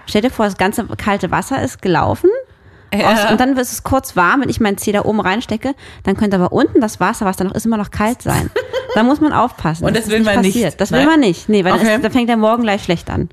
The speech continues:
Speaker 2: Okay.
Speaker 1: So, und dann, äh, wird erstmal der ganze Körper, äh, bewässert.
Speaker 2: Mhm.
Speaker 1: Und dann, ähm, wenn es ein Haarwaschtag ist,
Speaker 2: <laughs>
Speaker 1: wird zuerst das Haar gewaschen.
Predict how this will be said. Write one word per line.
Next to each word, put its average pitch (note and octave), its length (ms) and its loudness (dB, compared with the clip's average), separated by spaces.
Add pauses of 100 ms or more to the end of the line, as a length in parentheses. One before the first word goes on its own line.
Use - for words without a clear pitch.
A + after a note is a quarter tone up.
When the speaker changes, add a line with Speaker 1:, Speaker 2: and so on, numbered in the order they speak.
(280)
Speaker 2:
Okay. G3+ 420 0 (800)
Speaker 1:
So, C4+ 260 2
und G3+ 200 0
dann, G3+ 320 2
äh, G#3 260 2
wird F#3+ 100 0
erstmal G3+ 300 0
der F#3 120 2
ganze F3+ 260 -2
Körper, C4 480 2 (320)
äh, A3+ 280 0
bewässert. A3 640 0 (300)
Speaker 2:
Mhm. C#3 400 -2 (120)
Speaker 1:
Und G3+ 680 2
dann, G#3 540 2
ähm, G#3+ 680 -2 (880)
wenn F#3+ 160 2
es G#3 80 -2
ein F3+ 240 -2
Haarwaschtag C4+ 640 -2
ist, - 380 -4 (120)
Speaker 2:
<laughs> - 340 -4
Speaker 1:
wird F#3+ 220 -2
zuerst - 360 -2
das D#3 120 -8
Haar E3 220 0
gewaschen. C#4+ 380 -2